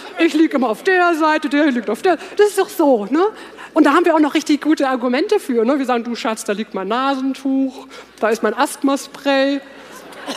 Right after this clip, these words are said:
Da ist die Tür oder das Fenster, da kann ich die Räuber verjagen, ne? Wir haben lauter gute Gründe, warum wir da liegen, wie wir liegen. So, ich sag Ihnen, es, es gibt zwei Möglichkeiten, wie deine Annika heute reagiert.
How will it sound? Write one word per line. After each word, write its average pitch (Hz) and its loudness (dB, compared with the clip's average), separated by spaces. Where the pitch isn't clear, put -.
Da 233 4
ist 233 -2
die 254 2
Tür 330 2
oder 214 -8
das 233 -6
Fenster, 330 -2
da 247 0
kann 233 -4
ich 262 0
die 285 0
Räuber 359 0
verjagen, 330 0
ne? 294 2
Wir 269 4
haben 277 2
lauter 311 2
gute 302 0
Gründe, 294 2
warum 277 2
wir 294 2
da 277 0
liegen, 269 0
wie 269 2
wir 269 0
liegen. 233 -2
So, 214 0
ich 240 -2
sag 320 2
Ihnen, 240 -2
es, 277 -6
es - -6
gibt - -12
zwei 302 2
Möglichkeiten, 262 0
wie 262 0
deine 220 -2
Annika 240 0
heute 208 -6
reagiert. 202 -4